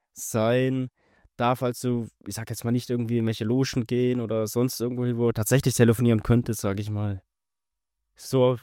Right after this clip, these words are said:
interpretiere zumindest ich das. Und zu guter Letzt, ja, man hat halt dadurch, dass, äh, Inter Miami nicht gewonnen hat, konnte natürlich auch keine Leagues Cup Championship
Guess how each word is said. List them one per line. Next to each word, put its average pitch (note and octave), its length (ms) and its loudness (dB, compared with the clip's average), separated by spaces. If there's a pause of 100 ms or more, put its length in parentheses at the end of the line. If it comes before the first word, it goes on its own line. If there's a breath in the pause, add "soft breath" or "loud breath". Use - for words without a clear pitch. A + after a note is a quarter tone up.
interpretiere B2+ 540 -6
zumindest A2+ 360 -10
ich - 140 -16
das. - 320 -18 (760)
Und B3+ 240 10
zu B3+ 120 0
guter A#3 260 0
Letzt, G#3+ 500 -2 (440)
ja, D#3+ 240 -8 (1900 soft breath)
man B2+ 120 4
hat C#3 200 4
halt D3+ 300 6
dadurch, C#3+ 320 4
dass, C#3 320 4
äh, C3 340 4
Inter C3+ 220 0
Miami C3 320 2
nicht C3 220 -4
gewonnen B2+ 360 -4
hat, C3+ 320 -12 (380)
konnte B2 240 -8
natürlich B2+ 320 -10
auch A#2 100 -12
keine B2+ 380 -6
Leagues B2+ 400 -12
Cup B2+ 260 -8
Championship C3 520 -10